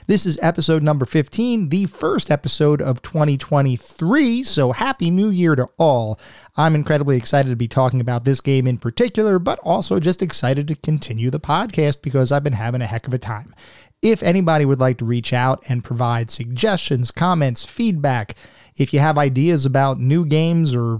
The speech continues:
or old games that you want to hear about during the podcast, or just want to talk about gaming or technology in general, there's a couple of ways you can reach out to me.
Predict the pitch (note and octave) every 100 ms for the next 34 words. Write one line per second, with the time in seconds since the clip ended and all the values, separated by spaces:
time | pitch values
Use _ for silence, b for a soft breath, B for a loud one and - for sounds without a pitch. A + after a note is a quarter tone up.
0 | C#3 B2 A2 _ D#3+ G3+ E3 C#3+ F#3 F#3
1 | F3 C3+ B2 B2 D3+ B2+ E3 F3 E3 D3
2 | B2+ A#2 B2+ D3+ C3+ - - B2+ D3 D3+
3 | C#3+ C3 B2 A#2+ A#2 - D#3+ C#3 C#3 C3
4 | B2+ F#3+ A#3+ A3+ C#4+ C#4+ - C#4+ C4+ C#4
5 | A3+ A3 C4+ C4+ B3+ B3+ A3 A#3 B3+ A3+
6 | A#3 G3+ D#3+ - A2+ A2 B B B E3
7 | E3+ - D3+ E3+ E3 C3 B2 A#2 B2+ C3+
8 | A#2 A2+ - - C#3+ D3+ - B2 A2+